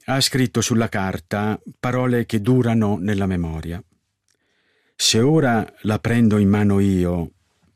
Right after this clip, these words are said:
non è perché creda che attraverso una penna, umile strumento umano, qualcosa di quella persona possa rivivere. Il fatto è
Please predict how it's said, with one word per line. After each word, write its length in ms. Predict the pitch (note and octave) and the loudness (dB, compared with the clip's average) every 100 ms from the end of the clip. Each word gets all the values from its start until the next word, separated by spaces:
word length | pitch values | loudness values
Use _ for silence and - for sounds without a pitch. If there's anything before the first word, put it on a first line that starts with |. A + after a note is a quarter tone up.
| - | -2
non 300 | A#2+ C3 B2 | 2 4 2
è 200 | G2+ F2+ | 2 -2
perché 420 | G2+ F2 - G2 | -4 -4 -4 -4
creda 460 | - A2+ A2 G#2 F#2+ | 0 0 2 0 -2
che 140 | G#2+ | -4
attraverso 600 | G2 - G#2+ A#2 G2+ - | -4 -2 0 0 0 0
una 220 | G#2 G2 | 0 0
penna, 580 | F2+ - F#2+ F2 F2 F2 E2+ _ _ _ _ _ _ _ | -2 -2 0 0 -2 -4 -6 _ _ _ _ _ _ _
umile 560 | - B2+ B2 G#2+ F#2+ F#2 | 0 4 4 4 2 0
strumento 600 | - G#2 G2 A2 A2 F#2+ | -2 0 2 4 2 2
umano, 560 | F2+ G2 G#2+ A2+ A2+ - _ _ _ _ _ _ _ _ | 0 0 2 0 0 -4 _ _ _ _ _ _ _ _
qualcosa 400 | G#2 - A#2+ A2 | -4 -2 0 0
di 120 | F#2+ | 0
quella 240 | A2 G2+ | 0 0
persona 520 | G2+ F#2+ - A#2 G2 | 0 -2 0 2 2
possa 380 | E2 F#2 E2+ F#2 | 0 -4 -4 -4
rivivere. 580 | F2 F2+ F#2+ F2 F2 E2 - _ _ _ - - - - | -2 0 0 -2 -4 -8 -12 _ _ _ -20 -20 -16 -4
Il 160 | G2 | -2
fatto 460 | - A2 - A2 F#2 | 0 -4 -4 -2 0
è 320 | F2 D#2+ - | 0 -4 -8